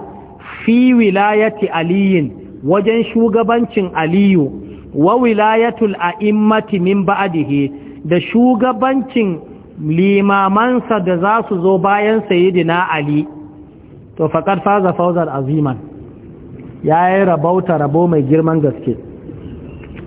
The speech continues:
Sai ka ji ma salsalan ayan da zaƙin ayan da garɗinta ma babu, da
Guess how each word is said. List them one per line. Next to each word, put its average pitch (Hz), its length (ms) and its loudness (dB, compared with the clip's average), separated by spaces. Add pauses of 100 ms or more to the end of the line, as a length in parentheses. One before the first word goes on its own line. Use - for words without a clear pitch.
(760)
Sai 233 180 2
ka 233 140 2
ji 202 160 2
ma 220 300 4 (720)
salsalan 240 720 2
ayan 214 500 2
da 170 240 0
zaƙin 226 560 0
ayan 226 480 0
da 170 140 0
garɗinta 214 720 0
ma 170 180 2
babu, 175 380 0 (1080)
da 165 100 0